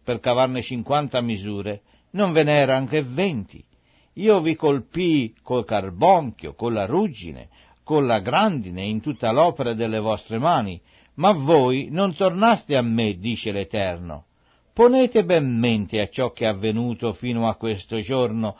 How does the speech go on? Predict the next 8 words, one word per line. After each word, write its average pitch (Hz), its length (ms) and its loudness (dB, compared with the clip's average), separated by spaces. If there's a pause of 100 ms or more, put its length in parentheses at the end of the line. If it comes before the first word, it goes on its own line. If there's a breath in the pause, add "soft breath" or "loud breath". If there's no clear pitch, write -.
(280 loud breath)
fino 139 540 0
al 131 200 0
ventiquattresimo 135 1160 -2
giorno 123 500 -2
del 110 240 -4 (340 soft breath)
nono 147 400 0
mese 139 500 0
del 117 320 -4